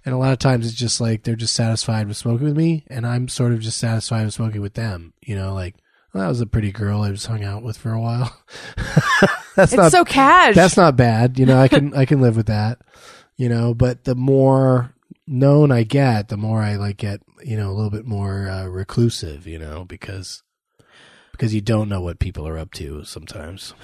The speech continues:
Speaker 2: Well, I have, wait, how do you mean?
Speaker 1: Like, you just don't know what, know what people's motives are.
Speaker 2: Do you, and you feel like there are shady people out there who
Speaker 1: Not
Speaker 2: want
Speaker 1: shady, just, like, I'll give you a, a great example, and maybe this guy will hear this,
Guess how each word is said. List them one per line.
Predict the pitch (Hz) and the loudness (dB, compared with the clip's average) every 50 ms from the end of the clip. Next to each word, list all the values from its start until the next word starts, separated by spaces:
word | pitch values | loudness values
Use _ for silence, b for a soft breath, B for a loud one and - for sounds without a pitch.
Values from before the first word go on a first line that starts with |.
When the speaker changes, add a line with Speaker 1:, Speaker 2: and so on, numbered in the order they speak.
| B B - | B B -2
Speaker 2:
Well, | - - - | -2 0 2
I | - 185 262 320 | 2 2 2 2
have, | 415 359 349 311 269 226 247 - _ - | 2 2 2 0 0 0 -6 -16 _ 0
wait, | 214 202 190 160 - | 4 4 4 4 2
how | 180 185 175 | 0 -2 -2
do | 165 | -2
you | 160 | -4
mean? | 156 151 147 143 143 147 156 - _ _ _ - - | -4 -6 -8 -8 -10 -12 -14 -18 _ _ _ -10 -6
Speaker 1:
Like, | 127 117 - | -4 -4 0
you | 127 123 | 0 0
just | 120 - - | 0 0 2
don't | 127 113 110 101 98 | 2 2 2 0 -2
know | 101 101 | -6 -8
what, | - 101 | -10 -8
know | 104 98 | -6 -6
what | 95 92 | -6 -6
people's | - 110 98 95 87 87 | -6 -6 -6 -6 -8 -6
motives | 92 95 95 98 95 82 87 87 | -4 -4 -4 -4 -4 -6 -8 -10
are. | 82 76 76 73 67 - _ _ _ _ _ _ _ _ _ _ _ _ _ _ _ _ _ _ _ _ _ _ | -10 -8 -8 -10 -12 -14 _ _ _ _ _ _ _ _ _ _ _ _ _ _ _ _ _ _ _ _ _ _
Speaker 2:
Do | - 196 | -8 -8
you, | 202 - - | -8 -4 -2
and | - 202 196 190 | 0 2 2 2
you | 185 | 2
feel | 175 - 196 196 180 | 0 0 0 0 2
like | 165 160 156 - - - - | 2 0 -2 -4 -8 -16 -8
there | 160 175 160 151 143 110 | -4 -2 0 0 2 0
are | 147 156 | 0 -2
shady | - - - 170 143 151 | -4 -4 -4 -4 -4 -4
people | 147 - 160 - 190 | -6 -8 -8 -6 -4
out | 208 208 220 - | -4 -4 -4 -4
there | 240 233 233 240 | -6 -6 -4 -4
who | 226 196 170 | -2 -2 2
Speaker 1:
Not | 165 240 240 254 | 4 4 4 4
Speaker 2:
want | 165 151 | 4 4
Speaker 1:
shady, | - 202 202 196 202 185 170 156 | 6 6 8 8 8 8 8 6
just, | 139 139 180 160 - - - | 4 2 0 0 -2 -2 0
like, | 170 165 165 151 - - - _ - | 2 2 2 2 -2 -12 -18 _ -4
I'll | 165 165 175 | -2 -2 0
give | 165 180 180 | 0 4 4
you | 180 165 135 131 - - | 4 4 4 2 -4 -2
a, | 151 143 | -2 0
a | 135 | 0
great | 131 127 139 147 143 139 | 0 2 4 6 6 6
example, | 127 113 120 131 135 131 123 120 127 123 120 | 4 4 2 2 4 4 2 2 2 4 4
and | 120 117 120 120 | 4 2 2 2
maybe | 127 127 127 127 | 4 4 6 4
this | 123 117 - | 4 2 0
guy | - 117 113 113 | -2 -2 -2 -2
will | 104 | -2
hear | 92 95 107 104 101 | -2 -4 -4 -4 -4
this, | 104 104 101 - - - - - - | -4 -4 -6 -6 -8 -10 -14 -16 -20